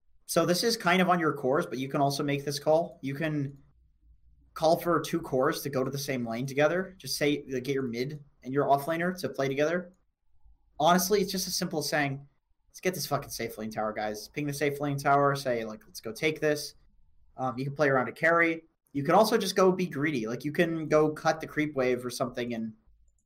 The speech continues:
or you can, uh, here's something that's really good as, as a five. So generally, your carry is gonna not be in the safe lane anymore, unless it's, like, a life stealer or jug, one of these, like, unkillable heroes. Generally, your,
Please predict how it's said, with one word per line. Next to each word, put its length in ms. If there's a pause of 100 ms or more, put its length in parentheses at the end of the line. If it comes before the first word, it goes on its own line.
(420)
or 140
you 120
can, 240
uh, 380 (640)
here's 220
something 260
that's 180
really 180
good 140
as, 220
as 160
a 60
five. 340 (460)
So 260
generally, 640
your 460
carry 380
is 120
gonna 180
not 360 (140)
be 120
in 60
the 60
safe 300
lane 160
anymore, 280
unless 220
it's, 80
like, 80
a 60
life 260
stealer 300
or 80
jug, 300
one 100
of 20
these, 160
like, 140
unkillable 480
heroes. 440 (320)
Generally, 360
your, 400